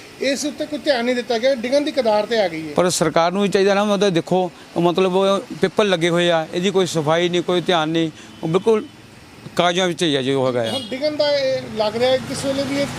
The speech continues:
Speaker 1: ਇਮਾਰਤ ਡਿੱਗ ਸਕਦੀ ਹੈ,
Speaker 2: ਇਹਦੀ
Speaker 1: ਆਲੇ ਦੁਆਲੇ
Speaker 2: ਜਲਦ ਤੋਂ ਜਲਦ ਦੇਖ ਰੇਖ ਕੀਤੀ ਜਾਵੇ ਔਰ ਇਹਨੂੰ ਹੋ ਸਕਦਾ ਤੇ ਰਿਪੇਅਰ ਹੋ ਜਾਵੇ ਤੇ ਇੱਕ ਆਉਣ ਵਾਲੇ ਟਾਈਮ 'ਚ ਲੋਕੀ ਫਿਰ ਸ਼ੀਸ਼ੇ ਬਾਜ਼ਾਰ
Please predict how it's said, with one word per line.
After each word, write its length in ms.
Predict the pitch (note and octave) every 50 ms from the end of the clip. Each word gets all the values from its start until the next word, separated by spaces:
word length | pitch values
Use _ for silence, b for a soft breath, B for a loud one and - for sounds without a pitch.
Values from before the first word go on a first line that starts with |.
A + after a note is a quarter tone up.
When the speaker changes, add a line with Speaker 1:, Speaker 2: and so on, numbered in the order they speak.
| - - A#3+ A3+
Speaker 1:
ਇਮਾਰਤ 220 | A3+ A3+ A#3 A#3+
ਡਿੱਗ 100 | B3+ G#3
ਸਕਦੀ 200 | A3 - G#3 A3+
ਹੈ, 40 | A#3
Speaker 2:
ਇਹਦੀ 220 | A#3+ B3 A#3+ A#3+
Speaker 1:
ਆਲੇ 180 | A#3 A3 A#3 A#3+
ਦੁਆਲੇ 260 | B3 A#3+ A#3+ A#3+ F#3
Speaker 2:
ਜਲਦ 200 | E3 F3+ G3+ G#3
ਤੋਂ 100 | A3 A3+
ਜਲਦ 460 | G#3 G#3+ G#3 F#3+ G3+ G#3 G3 G#3 G3+
ਦੇਖ 200 | E3 E3+ F3 D#3
ਰੇਖ 180 | F3 F#3+ F#3+ F3 C#3
ਕੀਤੀ 240 | F#3 G3 - G3+ G#3
ਜਾਵੇ 340 | G3 G3+ F#3+ F#3+ F#3 F3 D#3+ - - - - - - - - -
ਔਰ 80 | F#3 F#3+
ਇਹਨੂੰ 460 | F#3+ F#3+ F#3+ G3+ G#3 G#3+ G#3+ G3+ F3+
ਹੋ 180 | D#3 E3 F3+ F#3
ਸਕਦਾ 300 | - G#3+ G3+ F3+ G3+ F#3+
ਤੇ 140 | F#3+ G3 F3
ਰਿਪੇਅਰ 340 | F3 D#3+ - F#3+ F#3+ G3+
ਹੋ 140 | G3 E3+ D#3
ਜਾਵੇ 220 | D#3 E3+ E3+ E3 B B B B B -
ਤੇ 60 | -
ਇੱਕ 220 | - F3+ - -
ਆਉਣ 200 | F#3 E3+ E3+ F3+
ਵਾਲੇ 160 | F3+ F3+ E3+ -
ਟਾਈਮ 200 | F#3 E3+ E3+ D#3+
'ਚ 60 | E3
ਲੋਕੀ 240 | E3 D#3+ C#3+ E3 D3+
ਫਿਰ 280 | C3+ F3 G3 F#3+ F3
ਸ਼ੀਸ਼ੇ 320 | - - - E3 D#3+ D#3+ E3+
ਬਾਜ਼ਾਰ 340 | E3 D#3+ D#3+ D#3 D3+ D3+